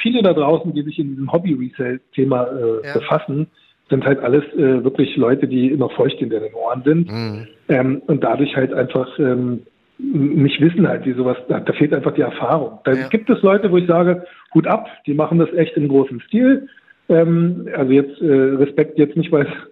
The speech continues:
Speaker 1: tolle Reseller sind, sondern weil sie es halt anständig machen, haben dann Gewerbe dafür,
Speaker 2: Ja.
Speaker 1: machen das dann auch professionell, machen tolle Fotos, sind, äh, kundenorientiert und freundlich.
Speaker 2: Ja.
Speaker 1: Aber dann gibt's halt so Affen, die dann halt sogar Bilder klauen. <laughs>
Speaker 2: Ja,
Speaker 1: Das ist
Speaker 2: das
Speaker 1: jetzt wieder meine,
Speaker 2: <laughs> ja.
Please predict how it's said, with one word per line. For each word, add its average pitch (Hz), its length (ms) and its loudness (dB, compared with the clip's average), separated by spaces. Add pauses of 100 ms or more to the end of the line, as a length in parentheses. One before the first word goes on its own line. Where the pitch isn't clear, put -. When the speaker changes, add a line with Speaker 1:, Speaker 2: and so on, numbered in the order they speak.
Speaker 1:
tolle 135 260 2
Reseller 190 400 2
sind, 190 140 -2
sondern 180 240 2
weil 180 140 4
sie 175 60 -4
es 180 60 -8
halt 175 140 2
anständig 165 380 0
machen, 131 180 -4
haben 143 100 0
dann 135 120 0
Gewerbe 170 360 2
dafür, 156 460 0 (160)
Speaker 2:
Ja. 127 280 -8
Speaker 1:
machen 160 260 0
das 156 160 0
dann 156 120 0
auch 156 160 -6
professionell, 147 720 2 (280)
machen 143 240 -2
tolle 139 240 2
Fotos, 170 540 4 (480)
sind, 139 260 2
äh, 131 340 4
kundenorientiert 151 800 2
und 131 140 -6
freundlich. 165 720 0
Speaker 2:
Ja. 135 200 -6 (640)
Speaker 1:
Aber 131 140 -2
dann 117 80 -4
gibt's 147 180 0
halt 165 160 2
so 156 80 -2
Affen, 156 320 0
die 156 100 4
dann 147 160 2
halt 139 160 -2 (100)
sogar 127 240 2
Bilder 156 300 4
klauen. 147 720 0
<laughs> - 20 -16
Speaker 2:
Ja, 127 240 -2
Speaker 1:
Das 156 180 0
ist 139 60 4
Speaker 2:
das 156 80 2
Speaker 1:
jetzt 123 140 0
wieder 131 160 2
meine, 123 280 -4
Speaker 2:
<laughs> - 40 -16
ja. 143 60 -6